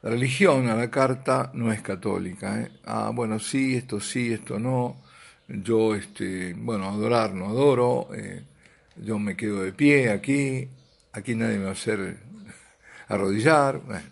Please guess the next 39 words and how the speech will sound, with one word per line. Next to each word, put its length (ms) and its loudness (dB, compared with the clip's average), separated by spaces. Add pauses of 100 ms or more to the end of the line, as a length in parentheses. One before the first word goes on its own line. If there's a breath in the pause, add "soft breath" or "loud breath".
(180)
ah, 200 -10
soberbia, 640 0
la 120 -6
de 120 -4
siempre, 420 -8
¿no? 160 -6 (840 loud breath)
O 120 0
tantas 340 2
otras 260 -6
cosas. 400 -12 (580 soft breath)
O 120 -2
yo 160 4
sí, 360 4
comulgo 480 -2
sí, 180 2
bueno, 260 2
yo 220 0
creo 380 2
sí, 360 -6 (460 loud breath)
pero 220 4
en 80 2
el 80 -4
tema 260 0
de 100 0
contracepción 1160 -4
yo 100 0
no 80 -2
estoy 300 0
de 100 0
acuerdo 260 -6
con 140 -6
la 60 -4
iglesia, 600 0 (520 loud breath)
en 100 0
el 160 0
tema 500 2
de 160 -2
los, 300 -4
eh, 60 -14